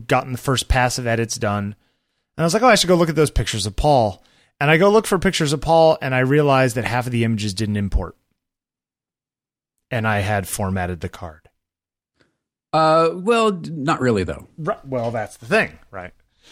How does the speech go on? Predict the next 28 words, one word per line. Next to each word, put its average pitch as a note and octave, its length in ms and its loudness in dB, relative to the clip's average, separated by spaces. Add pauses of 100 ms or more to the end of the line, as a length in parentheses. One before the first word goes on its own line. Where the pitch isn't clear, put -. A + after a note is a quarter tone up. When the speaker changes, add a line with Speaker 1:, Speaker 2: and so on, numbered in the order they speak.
(260)
Speaker 2:
I B2+ 40 0
mean, C#3+ 120 4
it's, C3 160 2
the, E3 200 2
the C3+ 420 -2
camera F3 300 4
formats C3+ 520 2
are B2 100 2
like, A2+ 380 0
it C3+ 120 -2
doesn't B2+ 280 2
replace A#2+ 460 -2
the G#2 360 -2
Speaker 1:
Right, E3+ 140 0
Speaker 2:
data. A2 120 2
Speaker 1:
it's G2 100 2
just F2+ 100 0
getting E3 200 2
Speaker 2:
It's D3 80 2
Speaker 1:
rid D3 80 4
Speaker 2:
just C#3 60 4
Speaker 1:
of A#2+ 60 -2
the, A#2+ 120 0
t-, A#2+ 220 -8
the A2+ 160 -2
file A2+ 400 -2
table. E2+ 380 -8
Speaker 2:
Yeah, G2 180 -6